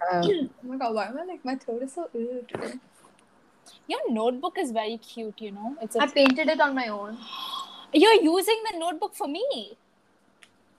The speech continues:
Speaker 2: I don't use the notebook. It's a
Speaker 3: Oh,
Speaker 2: stupid
Speaker 3: okay.
Speaker 2: notebook.
Speaker 3: Okay, fine.
Speaker 2: It's like the pages are too small for me to do anything with it.
Speaker 3: Oh,
Speaker 2: I tried
Speaker 3: okay.
Speaker 2: journaling in this, but it didn't really work out for me too well. So I was like, "Whatever."
Speaker 3: Cute, very cute.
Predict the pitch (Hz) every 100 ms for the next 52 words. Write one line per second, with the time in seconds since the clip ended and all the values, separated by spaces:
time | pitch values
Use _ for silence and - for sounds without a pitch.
0 | _ 277 330 440 269 320 302 240 220 214
1 | 220 247 233 214 233 240 220 208 214 -
2 | 240 285 254 233 277 240 277 427 381 381
3 | 370 330 381 453 427 392 262 269 320 294
4 | 220 220 233 226 214 196 208 220 _ 226
5 | 262 277 359 392 247 240 254 269 277 269
6 | 262 277 285 - - 226 226 220 226 220
7 | 226 240 165 185 190 196 214 202 202 185
8 | 185 196 214 247 - - 185 220 196 -
9 | - 208 226 226 _ _ 262 - _ _
10 | _ _ _ - 294 262 254 - - -
11 | - 240 240 254 _ 220 202 -